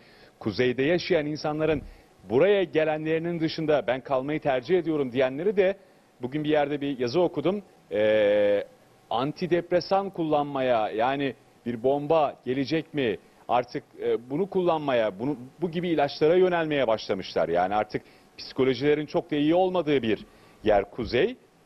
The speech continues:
Orada yaşamaya devam edenler, çünkü büyük bir, e, kısmı geriye çekildi. Geriye çekilenler de Tel Aviv'de ve artık nereye kadar biz burada kalacağız? Hayvanlarımızın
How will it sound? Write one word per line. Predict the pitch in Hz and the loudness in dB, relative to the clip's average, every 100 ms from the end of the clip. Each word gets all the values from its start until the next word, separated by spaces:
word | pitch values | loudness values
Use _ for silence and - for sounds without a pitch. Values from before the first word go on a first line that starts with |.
| - | -4
Orada | 120 120 | 0 2
yaşamaya | 113 110 135 120 113 107 - - | 2 2 0 0 0 0 -6 0
devam | 107 117 117 | 4 4 2
edenler, | 104 104 95 92 | 0 0 0 -2
çünkü | 110 87 | -4 -4
büyük | 113 - | -6 -2
bir, | 117 101 95 98 | -4 -2 -2 -2
e, | |
kısmı | 95 - - | -2 -8 -8
geriye | 98 110 127 | -2 0 0
çekildi. | - 120 113 120 208 - - - | 0 -4 -4 -2 -2 -4 -20 -10
Geriye | - 101 120 214 | -2 0 2 0
çekilenler | 226 214 202 180 165 139 | -2 0 0 0 -4 -2
de | 123 107 - _ | 0 -2 -4 _
Tel | - 90 107 | -6 0 0
Aviv'de | 208 220 226 247 247 _ _ _ | 0 0 2 2 -2 _ _ _
ve | 165 214 - | -2 -2 -2
artık | 107 113 185 - | -6 -4 -8 -6
nereye | 110 113 208 | -2 0 0
kadar | 233 226 196 | 2 2 0
biz | 160 135 | -4 -2
burada | 120 107 | -2 0
kalacağız? | 113 95 98 78 - - _ _ _ - | -2 -2 -2 -2 -6 -18 _ _ _ -2
Hayvanlarımızın | 90 101 120 135 143 135 156 | 0 0 0 -2 -4 -4 -6